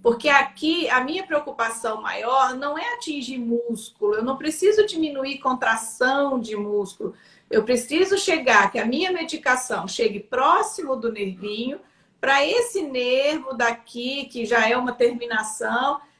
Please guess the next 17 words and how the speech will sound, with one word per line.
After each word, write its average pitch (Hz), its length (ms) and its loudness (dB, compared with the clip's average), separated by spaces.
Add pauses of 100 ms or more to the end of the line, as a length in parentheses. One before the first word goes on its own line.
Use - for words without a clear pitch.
(120)
ele 277 220 2
carregue 320 680 4
essa 311 240 -6
medicação 240 680 -6
ou 240 100 0
essa 233 240 -6
informação 233 1120 0 (380)
e 320 120 2
vai 311 340 6
diminuir 415 920 2 (180)
a - 280 2
liberação 320 1040 0
de 359 560 2 (260)
substâncias 262 800 -8
que 302 120 -10
causam 254 520 -2
dor. 196 200 -2